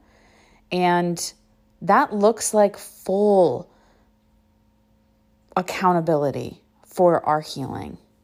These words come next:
Full responsibility, saying, "My life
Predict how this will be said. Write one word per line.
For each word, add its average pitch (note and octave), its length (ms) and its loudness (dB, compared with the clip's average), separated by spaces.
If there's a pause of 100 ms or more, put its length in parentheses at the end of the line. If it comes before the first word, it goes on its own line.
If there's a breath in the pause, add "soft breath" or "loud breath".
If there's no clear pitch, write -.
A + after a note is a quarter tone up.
(1700)
Full G#3 800 2 (520 loud breath)
responsibility, F#3+ 1400 0 (220 soft breath)
saying, F#3 580 0 (180 soft breath)
"My F3+ 260 -2
life G#3 480 0